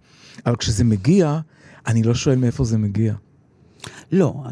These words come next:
Speaker 1: ואני, את
Speaker 2: אבל
Speaker 1: יודעת
Speaker 2: ידעת שהדבר הזה יתעכבו עליו, שישאלו אותך שאל-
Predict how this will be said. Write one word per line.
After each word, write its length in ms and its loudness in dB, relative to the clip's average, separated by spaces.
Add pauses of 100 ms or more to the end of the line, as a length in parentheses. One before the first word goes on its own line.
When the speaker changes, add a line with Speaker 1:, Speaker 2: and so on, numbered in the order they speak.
(380)
Speaker 1:
ואני, 280 4
את 80 -6
Speaker 2:
אבל 120 4
Speaker 1:
יודעת 240 4
Speaker 2:
ידעת 300 -2
שהדבר 400 0
הזה 240 2
יתעכבו 520 2
עליו, 280 4
שישאלו 420 0
אותך 260 -4
שאל- 280 -4